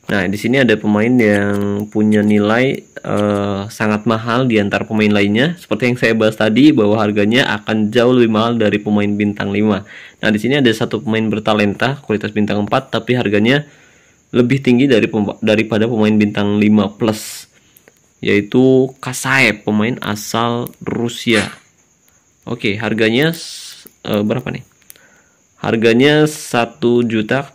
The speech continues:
satu koma empat enam juta plus satu token. Tapi di sini belum ada yang menawar. Nah, dari segi performa juga kelihatan di sini, guys. Memang agak cukup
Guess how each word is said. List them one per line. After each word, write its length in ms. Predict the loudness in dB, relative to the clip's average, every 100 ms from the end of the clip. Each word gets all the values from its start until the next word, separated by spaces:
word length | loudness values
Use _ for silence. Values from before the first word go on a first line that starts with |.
| -18
satu 240 | -10 -6 -2
koma 240 | -2 -2
empat 400 | -4 -6 -6 -8 _ _ _
enam 400 | -4 -4 -4 -6
juta 560 | -6 -8 -4 -4 -4 -10 -8
plus 240 | -8 -8
satu 240 | -10 -12
token. 320 | -10 -10 -8 -8
Tapi 320 | -4 -4 -2
di 80 | -4
sini 160 | -2
belum 240 | 0 0 2
ada 80 |
yang 80 | 2
menawar. 480 | 2 2 2 0 -4 _ _ _ -20 _ _ -10
Nah, 240 | -4 -4 -2
dari 240 | -2 -2
segi 160 | -2 -2
performa 320 | -2 -2 0
juga 240 | 2 2
kelihatan 480 | 0 2 0 0 -2
di 80 | -2
sini, 160 | 0
guys. 400 | 0 0 -4 -12 _ _ _ _ -10
Memang 320 | -4 -2 -2 -4
agak 320 | -2 0 -2
cukup 480 | -4 -10 -2 -2 -2